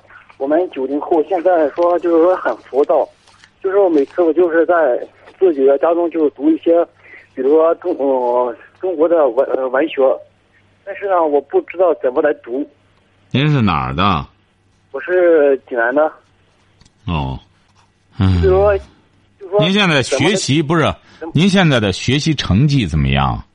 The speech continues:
Speaker 2: 高二了。
Speaker 1: 学习成绩还可以啊。
Speaker 2: 哦，在班里能到什么状态呢？
Speaker 1: 在班里中上游啊。
Speaker 2: 中上游。
Speaker 1: 对。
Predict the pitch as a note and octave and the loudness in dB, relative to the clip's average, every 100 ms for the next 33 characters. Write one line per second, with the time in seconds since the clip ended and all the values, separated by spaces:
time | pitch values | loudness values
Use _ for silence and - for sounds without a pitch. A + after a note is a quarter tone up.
0 | _ - F#2+ F#2 E2+ C2+ B1 - _ _ | _ -4 0 0 0 -2 -6 -10 _ _
1 | _ _ _ _ _ _ _ _ _ - | _ _ _ _ _ _ _ _ _ -2
2 | F#4 F#4+ E4+ E4+ - D3 A#2+ A2 G#2 _ | 0 0 0 0 0 2 2 0 -2 _
3 | _ _ _ _ _ _ - F#2 E2+ G2+ | _ _ _ _ _ _ -4 -2 0 -2
4 | A#2 B2+ C3 A#2 F2+ G2 G#2+ G2+ F2+ - | -2 0 0 2 2 2 2 0 -2 -2
5 | F2 G2 G2 F2 C#2 D#2+ D2 C#2+ - _ | -2 0 0 -2 -2 -4 -4 -6 -8 _
6 | _ _ _ _ _ _ _ _ - E3 | _ _ _ _ _ _ _ _ -18 -10
7 | E3+ E3 D3+ C#3 B2 - D#3+ D#3 B2 A2 | -4 -2 -2 -2 -2 -2 -2 -2 0 0
8 | G#2+ A2 _ _ _ _ _ _ _ _ | -2 -4 _ _ _ _ _ _ _ _
9 | - B2+ C3 A2+ E2 C#2 C2 - _ _ | -2 0 0 0 0 -2 -4 -6 _ _
10 | _ _ _ _ B2 | _ _ _ _ -14